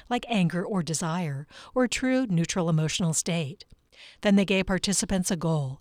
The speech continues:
In one experiment, for example, participants looked at photos designed to make them feel a certain way before they were asked to solve word puzzles. Across all experiments, anger improved participants' ability to reach the goals when compared with a neutral feeling.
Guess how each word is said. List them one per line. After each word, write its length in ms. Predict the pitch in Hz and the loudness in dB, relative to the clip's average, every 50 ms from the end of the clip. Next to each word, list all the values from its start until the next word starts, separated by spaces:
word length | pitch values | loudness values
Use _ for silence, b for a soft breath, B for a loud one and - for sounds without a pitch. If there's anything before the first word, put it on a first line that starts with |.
| _ - | _ -2
In 120 | 214 175 | 0 2
one 220 | 160 156 165 165 160 | 2 2 2 0 -2
experiment, 600 | 156 - - - 185 165 160 160 151 156 160 - | -2 -2 -2 -2 -2 -2 0 0 -2 -2 -4 -4
for 100 | - 196 | -4 -4
example, 580 | 180 170 - - 175 156 156 - 170 185 254 285 B B B B B | -4 -2 -2 -2 -2 -2 -2 -2 -2 -4 -4 -4 B B B B B
participants 580 | B 262 247 - 294 254 - - 277 247 220 - | B 0 4 4 4 2 2 2 2 2 2 2
looked 180 | 226 214 - - | 0 -2 -2 -4
at 120 | 180 - | -6 -2
photos 400 | - 202 175 175 180 185 190 185 | 0 2 2 2 2 2 0 0
designed 400 | - 185 147 170 156 165 175 175 | -2 -2 -2 -2 -2 -2 -2 -2
to 40 | 190 | -2
make 220 | 156 156 160 - | -2 -4 -4 -4
them 140 | - 180 180 | -2 -4 -2
feel 280 | - - 190 165 156 151 | -2 -2 -2 -2 0 0
a 80 | 151 | -2
certain 340 | - - 185 180 - 190 170 | -2 -2 -4 -4 -4 -2 -2
way 380 | 175 185 185 180 151 135 131 - B B B B B - | 0 0 0 -2 -4 -6 -8 -10 B B B B B -4
before 400 | - 208 180 - 196 196 208 226 | -4 -4 -2 0 0 2 2 2
they 140 | 226 240 | 2 2
were 100 | 240 240 - | 2 2 0
asked 300 | 208 185 160 156 - - | -2 -2 -2 -2 -2 -4
to 60 | 208 | -4
solve 400 | - - 220 180 160 156 143 - | -4 -2 0 0 0 0 -2 -2
word 260 | 151 165 156 143 135 | -2 -2 -2 -2 -4
puzzles. 640 | - - 180 165 147 151 143 131 127 123 - - - - _ _ _ _ B B B B B B B | -4 -4 -2 -2 -2 -2 -4 -4 -6 -8 -8 -8 -8 -10 _ _ _ _ B B B B B B B
Across 380 | 226 - - 214 196 185 - | -4 0 4 4 4 4 4
all 160 | 208 175 175 | 4 2 2
experiments, 640 | 170 165 - - - 175 165 165 156 151 151 151 - - | 2 0 -2 -2 0 0 0 2 0 0 0 -2 -4 -2
anger 320 | 196 185 170 160 175 175 | 0 2 2 2 2 2
improved 360 | 165 160 - - 185 175 170 | 0 0 0 0 0 0 0
participants' 680 | - 180 156 - - 262 254 - - - 240 226 - - | 0 -2 -2 -2 -2 -2 -2 -2 -2 0 0 0 0 0
ability 480 | 214 175 170 147 147 151 143 156 165 B B B B B | 0 0 0 0 0 -2 -2 -2 -4 B B B B B
to 100 | - 196 | -6 -4
reach 340 | 151 143 175 214 - - - | -2 0 0 2 2 2 2
the 100 | 247 220 | 2 0
goals 420 | - 190 156 147 147 151 165 - | 0 0 -2 -2 -2 -4 -4 0
when 140 | 254 240 233 | 0 0 2
compared 520 | - 262 240 226 - 233 233 233 233 226 | 2 2 0 0 0 0 0 0 0 -2
with 140 | - 233 190 | -2 -2 0
a 60 | 185 | 2
neutral 340 | 151 151 156 151 - 190 147 | 2 2 0 0 0 -2 -4
feeling. 560 | 131 - - 160 160 165 170 151 131 123 127 | -4 -4 -4 -2 -2 -2 -2 -2 -4 -6 -8